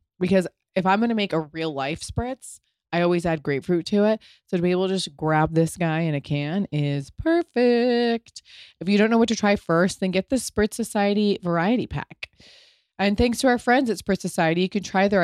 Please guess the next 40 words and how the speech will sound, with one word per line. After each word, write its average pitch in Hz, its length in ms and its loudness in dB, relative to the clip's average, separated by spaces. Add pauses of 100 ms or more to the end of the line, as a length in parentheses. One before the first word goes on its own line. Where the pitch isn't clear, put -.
iconic 160 380 -2
sparkling 151 400 -4
cocktails 165 480 -4
for 185 100 -4
ten 196 240 -4
percent 220 300 -4
off 247 180 -4
by 170 80 -2
using 175 260 -2
code 190 240 0
best - 520 -6 (240)
at 180 140 -4
spritzsociety 175 800 -2
dot 156 180 0
com. - 300 -10 (280)
That's 180 220 -2
code 208 300 2
best 170 320 0
for 160 100 -4
ten 175 160 -6
percent 214 320 -2
off 165 220 0
on 175 160 -6
spritzsociety 160 800 -2
dot 156 240 0
com. 151 440 -8
S 196 260 -2
P 196 240 -2
R 170 280 2
I 156 240 -2
T 262 300 -2
Z 190 180 0
society 160 640 -4
dot 151 240 -4
com. - 240 -12 (1300)
This 196 500 -2
episode 190 720 0
is 180 260 0
sponsored 190 840 -4
by 139 480 -4